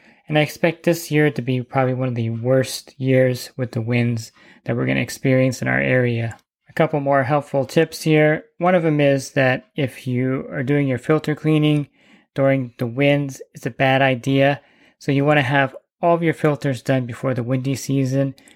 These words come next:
which in my area is somewhere in mid-October. So all your filters should be done at the beginning of October. Schedule your filter cleanings for March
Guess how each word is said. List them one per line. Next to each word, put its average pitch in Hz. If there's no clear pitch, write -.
which 151
in 143
my 147
area 143
is 127
somewhere 190
in 123
mid-October. 139
So 135
all 170
your 180
filters 160
should 131
be 131
done 135
at 123
the -
beginning 135
of 123
October. 127
Schedule 175
your 156
filter 147
cleanings 139
for 123
March 135